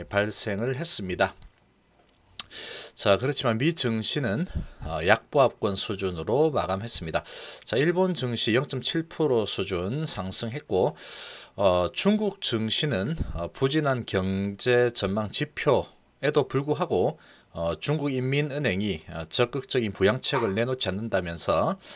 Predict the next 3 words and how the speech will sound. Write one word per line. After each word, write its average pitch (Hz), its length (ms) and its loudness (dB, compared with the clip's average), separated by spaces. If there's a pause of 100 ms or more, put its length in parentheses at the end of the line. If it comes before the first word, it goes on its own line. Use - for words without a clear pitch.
(220)
어, 80 240 -4
약세를 113 1120 0 (280)
나타냈습니다. 90 960 -2